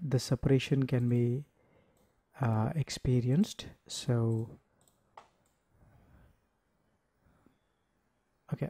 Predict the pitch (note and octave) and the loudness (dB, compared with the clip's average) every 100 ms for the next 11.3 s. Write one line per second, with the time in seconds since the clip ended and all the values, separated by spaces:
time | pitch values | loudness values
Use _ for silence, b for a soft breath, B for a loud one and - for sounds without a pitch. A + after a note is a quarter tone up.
0 | - B2+ A#2 A2+ A#2 A#2 - _ _ C#3+ | -4 -4 0 0 0 -4 -10 _ _ 2
1 | - - - C3 C3 - C3+ B2 - B2 | 2 -4 -6 -4 -2 -2 -2 -2 -2 -4
2 | C3 B2+ - D3+ - _ b b b b | -2 -4 -4 -10 -12 _ b b b b
3 | b b b b b b D3+ C#3 C#3+ D3 | b b b b b b 4 8 8 8
4 | E3 F3 - D#3 D#3+ D3 D#3+ D#3+ D#3 C#3+ | 8 8 10 10 8 10 12 12 12 10
5 | C#3 A#2+ A#2+ - E3+ A3 D#3+ D#3 D3+ D3+ | 8 6 2 4 4 6 4 4 4 4
6 | D#3 D#3 - _ _ _ - C3+ C3+ C3 | 4 0 -4 _ _ _ 4 6 6 2
7 | C3 C3 C3 B2+ - B2+ A#2+ - A#2+ A#2 | 4 6 8 6 4 0 0 0 0 0
8 | A#2 B2 A#2+ A2+ G#2+ A#2 A#2 A2+ B2+ C#3 | -4 -6 -4 -4 -2 -2 -2 -2 -4 -4
9 | D3+ - - D3+ - - _ _ - B2+ | -6 -8 -10 -10 -10 -20 _ _ 0 2
10 | B2+ - D#3+ C#3 C3 B2 C#3 C3+ B2 - | 2 4 4 6 4 4 0 -2 -2 0
11 | B2+ A#2 A#2 | 0 0 -4